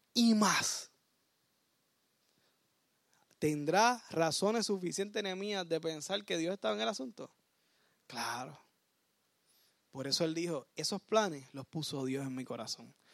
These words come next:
No son míos, esta tristeza no vino de la nada, esta tristeza vino de parte del Señor.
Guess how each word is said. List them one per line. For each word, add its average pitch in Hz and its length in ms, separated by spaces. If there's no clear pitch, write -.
No 143 160
son 226 220
míos, 190 460
esta 139 280
tristeza 214 540
no 202 80
vino 214 220
de 208 80
la 190 100
nada, 180 420
esta 165 240
tristeza 180 460
vino 175 220
de 139 120
parte 151 340
del 135 140
Señor. 117 400